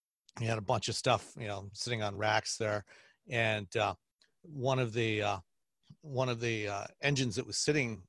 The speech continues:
on a rack back there was an old G M, um, prototype Wankel,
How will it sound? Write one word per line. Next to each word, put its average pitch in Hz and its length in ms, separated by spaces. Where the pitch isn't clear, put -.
on 117 160
a 104 60
rack 123 360
back 98 240
there 98 240
was 107 180
an 117 120
old 120 320
G 123 300
M, 120 360
um, 104 460
prototype 131 580
Wankel, 104 400